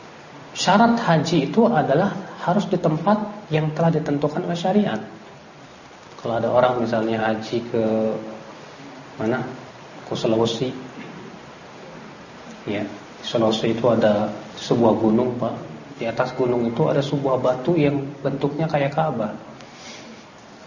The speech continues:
Jadi orang di sana itu pada berhaji ke sana itu. Apa namanya mereka sebut itu? Ya haji apa gitu. Maka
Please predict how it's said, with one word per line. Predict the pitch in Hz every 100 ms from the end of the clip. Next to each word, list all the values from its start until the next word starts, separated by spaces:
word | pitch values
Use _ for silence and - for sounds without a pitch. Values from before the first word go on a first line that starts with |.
| - -
Jadi | 120 147
orang | 156 143 156
di | 139
sana | 123 127 131
itu | 131
pada | 156 139
berhaji | 123 120 117 123 135 139
ke | 135
sana | 120 117
itu. | 110 - - - - - - - - - - - - - 135
Apa | 131 143
namanya | 127 110 107
mereka | 104 107 -
sebut | 110 110 107 107
itu? | - 104 - - - - - -
Ya | 107 110
haji | 110 113 120
apa | 120 - 139 117
gitu. | 107 - 107 - - - - - - - - - - - - - - -
Maka | - 208 170 -